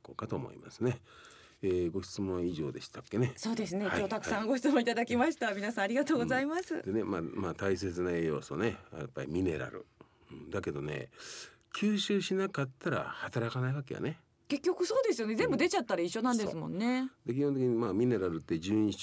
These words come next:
Speaker 1: 腸で吸収されるんですよね。うん。だから年とともにね、骨密度下がってきますよね。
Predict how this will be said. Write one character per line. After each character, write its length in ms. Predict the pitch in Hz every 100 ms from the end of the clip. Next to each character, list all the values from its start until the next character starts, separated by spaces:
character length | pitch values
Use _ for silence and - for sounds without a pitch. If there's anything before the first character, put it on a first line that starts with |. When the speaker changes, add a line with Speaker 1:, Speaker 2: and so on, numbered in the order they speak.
| 101
Speaker 1:
腸 40 |
で 80 | -
吸 220 | 127 80
収 120 | 73
さ 140 | 73 73
れ 80 |
る 140 | 71 69
ん 20 |
で 100 | 123
す 100 | 131
よ 60 | -
ね。 220 | 147 165 _ _ _ - _ -
う 60 |
ん。 60 | 90
だ 80 | 120
か 60 |
ら 40 | 110
年 180 | 165
と 100 | 165
と 100 | 196
も 80 | 101
に 100 | 82
ね、 240 | 107 69 - -
骨 280 | 120 -
密 160 | 147 131
度 80 | -
下 160 | -
が 80 | 82
っ 20 |
て 140 | 85 -
き 80 | -
ま 100 | -
す 100 | -
よ 80 |
ね。 220 | 131 90